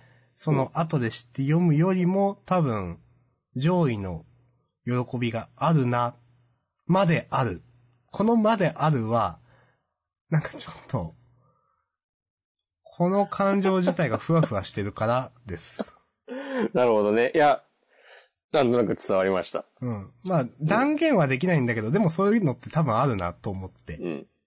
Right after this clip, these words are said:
Speaker 1: そうそうそう。というね、結構、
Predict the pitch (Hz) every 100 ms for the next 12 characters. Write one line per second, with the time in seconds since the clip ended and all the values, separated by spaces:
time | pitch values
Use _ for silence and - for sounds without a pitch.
0 | _ 107 85 - - - - _ _ _
1 | _ _ _ _ _ _ _ _ _ _
2 | _ _ _ _ _ - - 202 196 196
3 | 117 - _ _ - 240 - - 143 110
4 | 92